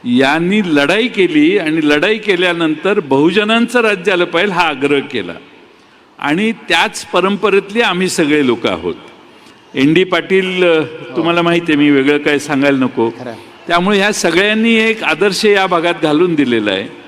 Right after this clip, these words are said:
Speaker 1: आणि म्हणून, अ, मला वाटतं की नव्या पिढीनं देखील आपलं मूळ काय आहे हे विसरायला नाही पाहिजे.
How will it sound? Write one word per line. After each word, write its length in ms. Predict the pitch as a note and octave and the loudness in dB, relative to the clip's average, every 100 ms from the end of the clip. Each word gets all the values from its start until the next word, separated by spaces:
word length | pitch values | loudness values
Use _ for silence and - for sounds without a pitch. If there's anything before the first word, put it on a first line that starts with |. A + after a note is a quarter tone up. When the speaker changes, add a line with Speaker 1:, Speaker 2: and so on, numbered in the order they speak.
| - - - - - | -20 -20 -20 -20 -10
Speaker 1:
आणि 220 | D3+ F#3+ | -4 -2
म्हणून, 440 | F3+ E3+ G#3 A#3 A#3 | 0 2 4 4 4
अ, 220 | G3+ G3+ | 2 0
मला 300 | C#3+ D#3+ F3+ | 0 0 2
वाटतं 280 | F3 F3+ F3+ | 0 -2 -4
की 140 | G#3+ | -2
नव्या 380 | F3+ D3+ F3+ G3+ | 0 0 0 0
पिढीनं 460 | - E3+ F#3 F#3+ | 0 0 0 0
देखील 560 | E3+ D#3 - C#3 C3 F#3+ - - - - - - | 0 -2 0 0 0 -2 -8 -18 -20 -20 -10 -2
आपलं 380 | D3+ D3 G3 | -2 0 -2
मूळ 240 | F#3+ G3+ A3+ | 0 0 0
काय 280 | G#3 F3 E3+ | 0 0 0
आहे 180 | E3+ | 0
हे 500 | F#3+ E3+ F3 F3+ F#3+ D#3+ | -2 0 2 2 0 -2
विसरायला 520 | D3 - D#3+ D#3 D3+ | -2 0 0 0 0
नाही 160 | C3+ A#2 | 0 0
पाहिजे. 360 | G#2+ F#2 G2+ | -2 -2 -2